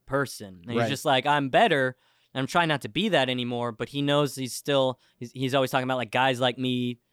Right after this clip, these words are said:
Speaker 1: don't deserve this, da, da, da." And that's why that last line, "Deserve's got nothing to do with it," is just so
Speaker 2: Yeah.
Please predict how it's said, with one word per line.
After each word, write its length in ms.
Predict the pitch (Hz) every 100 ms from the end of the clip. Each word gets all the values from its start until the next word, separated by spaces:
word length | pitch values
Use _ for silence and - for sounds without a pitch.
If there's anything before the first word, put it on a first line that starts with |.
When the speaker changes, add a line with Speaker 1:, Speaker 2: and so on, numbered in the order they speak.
| _ _
Speaker 1:
don't 260 | - 120 123 - _
deserve 340 | - 117 117 107
this, 320 | 139 135 131
da, 180 | - 123
da, 140 | 117 120
da." 340 | 147 151 147
And 80 | 139
that's 100 | 143
why 120 | 143
that 180 | 131 131
last 240 | 131 123 127
line, 260 | 127 123
"Deserve's 360 | 117 107 123 110
got 160 | 120 117
nothing 260 | 120 117
to 60 | 113
do 180 | 117 131
with 180 | 113
it," 120 | 113 113
is 120 | 110
just 280 | 107 - -
so 100 | 123
Speaker 2:
Yeah. 220 | 127 139